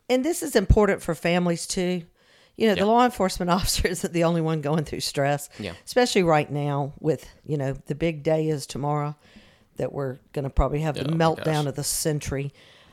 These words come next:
Speaker 1: Um, we're gonna see temper tantrums probably like we've never seen before.
Speaker 2: Yeah,
Speaker 1: But
Speaker 2: quit for a week.
Speaker 1: Oh, yeah.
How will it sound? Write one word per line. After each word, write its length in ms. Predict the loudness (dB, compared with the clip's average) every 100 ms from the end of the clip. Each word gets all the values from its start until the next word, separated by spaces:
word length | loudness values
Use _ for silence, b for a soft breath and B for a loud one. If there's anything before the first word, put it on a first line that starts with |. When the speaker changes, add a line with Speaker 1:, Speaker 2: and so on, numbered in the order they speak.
| B
Speaker 1:
Um, 320 | -2 0 0 -2
we're 100 | -4
gonna 140 | -4
see 160 | -4 -6
temper 400 | -2 -2 0 -2
tantrums 480 | -2 -4 -4 -6 -6
probably 340 | -4 -4 -4
like 160 | -4 -6
we've 160 | -6
never 320 | -6 -4 -4 -6
seen 300 | -6 -6 -6
before. 420 | -6 -4 -2 0
Speaker 2:
Yeah, 160 | 0
Speaker 1:
But 140 | 0 -4
Speaker 2:
quit 240 | -6 -6
for 160 | -4 -4
a 60 |
week. 280 | -4 -6 -10 -4
Speaker 1:
Oh, 140 | 0
yeah. 300 | 2 0 -2